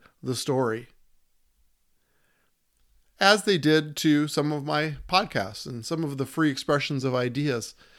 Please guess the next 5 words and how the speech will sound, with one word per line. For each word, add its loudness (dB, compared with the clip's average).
that 2
are 0
on -2
their, 0
uh, -6